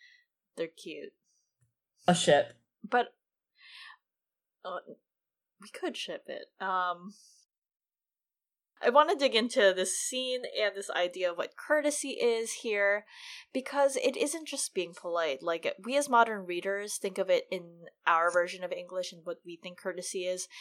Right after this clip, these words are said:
Speaker 1: but George R. R. Martin is, again, very inspired by medieval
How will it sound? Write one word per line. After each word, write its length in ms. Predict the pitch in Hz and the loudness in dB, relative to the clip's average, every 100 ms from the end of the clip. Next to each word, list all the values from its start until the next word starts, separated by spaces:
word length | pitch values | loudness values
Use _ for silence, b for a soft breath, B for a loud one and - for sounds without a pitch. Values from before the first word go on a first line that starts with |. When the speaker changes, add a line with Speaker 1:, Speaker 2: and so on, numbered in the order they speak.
| B B - | B B 4
Speaker 1:
but 120 | 247 | 6
George 280 | 349 392 359 | 6 4 6
R. 80 | |
R. 60 | 294 | 4
Martin 380 | 226 202 202 208 - | 4 -2 -4 -6 0
is, 380 | 311 226 - - _ - | 2 2 0 -4 _ -6
again, 280 | 185 170 170 | -4 -4 -6
very 180 | 175 | -8
inspired 520 | 175 - 190 175 175 175 | -8 -4 0 2 0 -2
by 540 | 190 190 185 185 180 - - | 4 8 8 6 2 0 -6
medieval 800 | 175 170 165 156 160 156 165 | -12 -10 -12 -12 -8 -8 -8